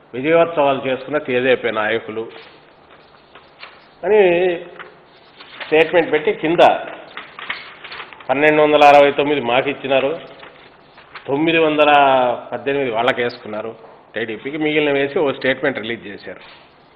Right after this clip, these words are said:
ఎవరు ఏమైనా ఎట్లా చేసుకున్నా అఫీషియల్‌గా అక్కడికి వచ్చేవి వస్తాయి, కానీ ఇందులో ఇంత సిగ్గు లేకుండా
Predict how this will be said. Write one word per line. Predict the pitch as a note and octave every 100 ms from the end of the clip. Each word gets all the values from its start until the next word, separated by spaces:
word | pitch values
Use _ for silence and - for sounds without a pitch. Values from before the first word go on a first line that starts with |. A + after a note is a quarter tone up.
| _ - - - - - _ _ _ - - - - G#2
ఎవరు | C3+ D#3+
ఏమైనా | D3+ E3 F3 F3 D#3+ -
ఎట్లా | C3 C3
చేసుకున్నా | D3 D3 - D3+
అఫీషియల్‌గా | C#3 C3 - D3 C#3 C3
అక్కడికి | B2+ B2
వచ్చేవి | B2+ - B2 A#2
వస్తాయి, | A2 - A2
కానీ | A2 C3+ G#3 - - - - _ - - - _ C3+
ఇందులో | F#3 A3 B3
ఇంత | A#3+ F3 E3+ F#3 D#3+ D3+
సిగ్గు | E3 D3+ E3+ F#3
లేకుండా | G#3 E3+ D#3+ D3 G#2+ C#3